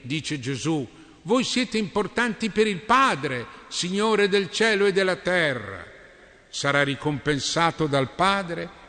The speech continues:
chiunque vi darà da bere. E facendovi dar da bere dagli altri, perché di Cristo,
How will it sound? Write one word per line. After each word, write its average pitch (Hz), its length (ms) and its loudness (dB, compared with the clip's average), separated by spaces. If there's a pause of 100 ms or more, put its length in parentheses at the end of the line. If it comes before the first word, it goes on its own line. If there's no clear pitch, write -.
(140)
chiunque 143 840 -2
vi 123 160 -4
darà 113 260 0
da 113 160 -4
bere. 101 500 -8 (840)
E 185 140 4
facendovi 196 880 4
dar 165 220 2
da 165 180 4
bere 180 320 4
dagli 170 320 4
altri, 226 640 0 (400)
perché 156 360 4
di 156 160 0
Cristo, 220 640 0